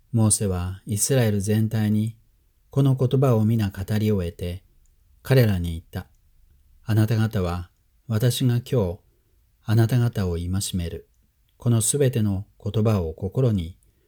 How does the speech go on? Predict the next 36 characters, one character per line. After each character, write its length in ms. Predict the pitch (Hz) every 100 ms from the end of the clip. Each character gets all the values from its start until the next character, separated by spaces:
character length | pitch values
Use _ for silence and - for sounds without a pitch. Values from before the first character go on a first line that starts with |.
| _ _
留 220 | - 104
め 120 | 104 107
な 140 | 101
さ 180 | - 101
い。 160 | 85 - _ _ _ _ _ _ _ _ -
そ 180 | - 107
れ 100 | 104
を 320 | 101 101 - _
あ 100 | 101
な 120 | 120
た 120 | 131 139
方 260 | 135 123
の 240 | 101 92 101 _
子 160 | 117
供 200 | 123 135
た 140 | 127 95
ち 160 | -
に 120 | 87 85
命 220 | 87 90
じ 140 | -
て、 240 | - 90 - _ _ _ _ -
こ 140 | 131
の 300 | 135 123 - _
見 160 | 104 101
教 160 | 110 113 -
え 140 | 120 107
の 260 | 107 101 _
す 180 | - -
べ 140 | 156
て 120 | 131 107
の 260 | 95 92 -
言 260 | - 110 113
葉 140 | 123
を 120 | 95 82
守 440 | 90 107 110
り 60 | 113